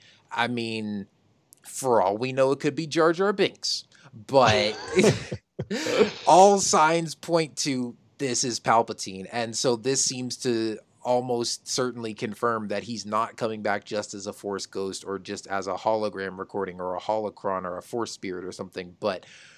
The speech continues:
Speaker 1: I mean, whoever is in that hood, in that chair,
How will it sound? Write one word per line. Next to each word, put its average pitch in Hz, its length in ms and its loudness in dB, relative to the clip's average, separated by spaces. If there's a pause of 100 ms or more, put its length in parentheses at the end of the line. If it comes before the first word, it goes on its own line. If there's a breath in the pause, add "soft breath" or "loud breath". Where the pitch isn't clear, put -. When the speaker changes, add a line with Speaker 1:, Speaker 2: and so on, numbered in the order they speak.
(400 soft breath)
Speaker 1:
I 110 180 -2
mean, 101 180 -4
whoever 156 600 2
is 147 360 -2
in 165 280 2
that 147 260 -2
hood, 156 360 4
in 135 240 -2
that 139 240 2
chair, 127 480 0